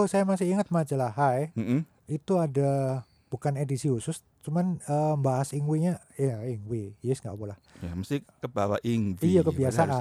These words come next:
Speaker 2: Ingvi harusnya.
Speaker 1: Ingvinya ini
Speaker 2: Kalau Ingvinya dengerin ngamuk-ngamuk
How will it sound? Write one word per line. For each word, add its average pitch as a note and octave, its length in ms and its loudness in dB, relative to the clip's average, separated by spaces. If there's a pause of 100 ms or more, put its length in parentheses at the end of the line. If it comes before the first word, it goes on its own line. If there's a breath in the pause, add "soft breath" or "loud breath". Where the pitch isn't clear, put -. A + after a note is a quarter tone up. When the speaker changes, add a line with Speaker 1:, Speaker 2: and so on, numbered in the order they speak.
Speaker 2:
Ingvi G#2 320 0
harusnya. F2 320 -2
Speaker 1:
Ingvinya F3 400 2
ini F#3+ 160 2
Speaker 2:
Kalau A2+ 160 2
Ingvinya A#2 720 0
dengerin A#2 480 2
ngamuk-ngamuk A#2+ 420 0